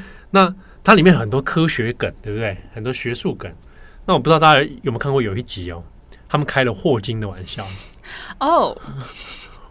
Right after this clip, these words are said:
Speaker 1: 霍金。
Speaker 2: 光听到就觉得有点
Speaker 1: 你，你有什么哦？你这样哦就觉得好像很奇怪哦。
Speaker 2: 没有，光听了就觉得，嗯，会有一点流汗的感觉。
Speaker 1: 哎，这个，对，对，对。
Speaker 2: 对。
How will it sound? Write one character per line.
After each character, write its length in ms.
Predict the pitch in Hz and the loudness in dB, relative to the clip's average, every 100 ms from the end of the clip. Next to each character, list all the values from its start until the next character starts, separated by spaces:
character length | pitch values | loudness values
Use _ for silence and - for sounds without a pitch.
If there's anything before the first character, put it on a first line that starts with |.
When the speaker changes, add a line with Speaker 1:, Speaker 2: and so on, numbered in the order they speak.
| - | 2
Speaker 1:
霍 140 | 160 | 4
金。 280 | 131 127 131 - - - - - | 4 0 -4 -12 -20 -18 -18 2
Speaker 2:
光 200 | 262 285 | 6 6
听 180 | 285 262 | 6 8
到 120 | 269 | 10
就 100 | 247 | 10
觉 100 | - | 10
得 80 | 202 | 10
有 60 | 202 | 10
点 120 | 220 | 8
Speaker 1:
你， 60 | |
你 20 | 220 | 6
有 20 | |
什 60 | |
么 60 | 165 | 4
哦？ 120 | 127 | 4
你 180 | 120 131 | 2 2
这 100 | 202 | 4
样 80 | 185 | 6
哦 160 | 196 160 | 6 4
就 120 | 147 | 2
觉 180 | - 107 | 0 -4
得 80 | |
好 60 | 98 | -2
像 80 | 127 | -2
很 80 | 104 | -4
奇 180 | - 98 | -8 -6
怪 140 | 110 | -2
哦。 40 | |
Speaker 2:
没 120 | 240 285 | 2 2
有， 120 | 247 | 4
光 220 | 269 311 | 6 4
听 200 | 294 277 | 4 2
了 80 | 262 | 2
就 100 | 240 | 2
觉 160 | 226 208 | 2 2
得， 60 | |
嗯， 240 | 208 214 202 | 4 2 4
会 160 | 233 | 2
有 80 | 160 | 2
一 40 | |
点 220 | 165 165 110 - - - | 2 -2 -4 -10 -18 -16
流 240 | - 170 180 | -6 0 2
汗 160 | - 147 | 6 4
的 40 | 151 | 6
感 40 | |
觉。 60 | 214 | 4
Speaker 1:
哎， 20 | |
这 80 | 151 | 6
个， 20 | |
对， 180 | 165 135 | 4 4
对， 140 | 135 | 4
对。 240 | 120 107 98 - | 0 -4 -6 -16
Speaker 2:
对。 300 | - 104 - | -16 -14 -14